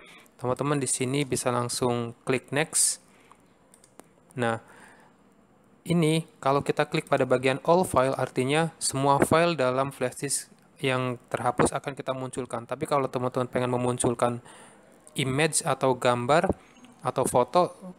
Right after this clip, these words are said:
klik pada picture. Tapi kalau pengen dokumen seperti Microsoft Word, Excel, P D F, klik pada bagian dokumen.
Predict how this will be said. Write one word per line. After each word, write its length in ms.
klik 160
pada 160
picture. 400
Tapi 320
kalau 640
pengen 400
dokumen 560
seperti 400
Microsoft 480
Word, 320
Excel, 400
P 80
D 160
F, 320
klik 160
pada 160
bagian 400
dokumen. 480